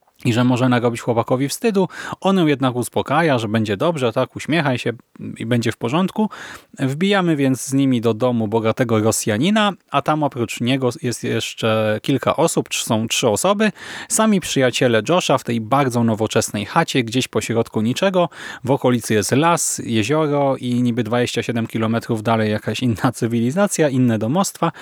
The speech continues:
No i bardzo szybko zaczynają się dziać rzeczy, ktoś umiera i wyjawiony zostaje pierwszy wielki twist. I powiem wam, że film mnie oszukał jak nigdy. <laughs> Ja nie pamiętam, kiedy ostatni raz dałem się tak zrobić w balona. Doskonale to tutaj wypadło.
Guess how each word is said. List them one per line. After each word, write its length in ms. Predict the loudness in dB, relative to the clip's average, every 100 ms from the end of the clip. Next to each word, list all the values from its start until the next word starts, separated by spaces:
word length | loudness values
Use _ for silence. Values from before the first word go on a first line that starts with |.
| -16 -14 -4
No 120 | 2
i 100 | 2
bardzo 320 | 4 2 2
szybko 340 | 2 0 0 0
zaczynają 560 | 0 0 0 2 0
się 140 | -2 -4
dziać 240 | -4 -4
rzeczy, 340 | 0 0 0 0
ktoś 280 | 2 0
umiera 480 | 0 0 2 4 2
i 80 | 2
wyjawiony 500 | 2 2 4 2 2
zostaje 420 | 0 0 -2 -2
pierwszy 540 | 0 2 2 2 0 2
wielki 400 | 2 0 -4 -2
twist. 140 | 0 0 -4 -14 -20 _ _ _ _ _ _ _ _
I 80 | -2
powiem 260 | 0 2 2
wam, 240 | 0 0 -6 -18 -20 -12 -4
że 180 | -2 0
film 280 | 2 2
mnie 220 | 4 2 0
oszukał 520 | 0 0 2 2 2
jak 260 | 2 0
nigdy. 400 | 0 0 0 -4 -6
<laughs> 120 | -4
Ja 60 | 0
nie 120 | 0
pamiętam, 520 | 0 0 0 0 0
kiedy 220 | 2 2 0
ostatni 460 | 0 -2 0 2
raz 140 | 2 2
dałem 240 | 2 0
się 140 | -2
tak 240 | -2 -2 0
zrobić 360 | 0 0 0
w 40 | -2
balona. 420 | 0 2 2 0 -4 -18 -20 _ -16 -16 -16 -14
Doskonale 800 | -4 0 0 2 2 2 2 2
to 120 | 0
tutaj 280 | -4 -2 -2
wypadło. 440 | -2 0 -2 -4